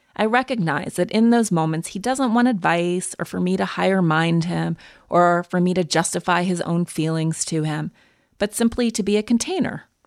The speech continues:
for the one-sided stream, to just listen. I recognize what he's doing because I do it every week too, in therapy.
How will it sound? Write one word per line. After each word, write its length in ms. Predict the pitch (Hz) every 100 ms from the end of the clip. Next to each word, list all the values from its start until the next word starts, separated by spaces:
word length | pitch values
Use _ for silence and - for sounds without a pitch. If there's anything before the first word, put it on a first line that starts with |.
| -
for 100 | 226
the 120 | 254
one-sided 840 | 156 156 160 160 - 135 131 139
stream, 460 | - - 131 - - - _ _ _ _
to 140 | 214
just 320 | 202 220 -
listen. 380 | 196 233 - - - _ _ _ _ _ _
I 100 | 247
recognize 760 | 247 285 381 330 226 202 202 190
what 140 | 196
he's 220 | 196 175
doing 360 | 170 160 151 156
because 320 | 165 175 160 -
I 180 | 180 185
do 220 | 185 170
it 80 | 147
every 260 | 156 156
week 260 | 147 143 -
too, 240 | - 104 - - _ - _ -
in 120 | 180
therapy. 600 | 175 139 131 - -